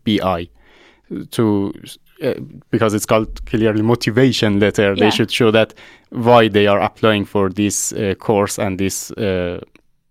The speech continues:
Speaker 1: university.
Speaker 2: Exactly. I think it is an, mm, it shows your ability to communica-, communicate clearly, uh, both why you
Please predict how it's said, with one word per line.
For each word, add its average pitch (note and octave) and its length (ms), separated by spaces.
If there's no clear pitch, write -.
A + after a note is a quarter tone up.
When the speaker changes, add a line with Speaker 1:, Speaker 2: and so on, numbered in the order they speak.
Speaker 1:
university. G2 640
Speaker 2:
Exactly. - 380
I G3+ 60
think B3 240
it A#3 140
is A3+ 120
an, A3 240
mm, G#3+ 360
it A3 120
shows C4 380
your A3+ 140
ability G#3+ 440
to - 120
communica-, A#3 640
communicate A#3+ 600
clearly, A#3+ 720
uh, G3+ 320
both A#3 440
why A3 260
you A3 260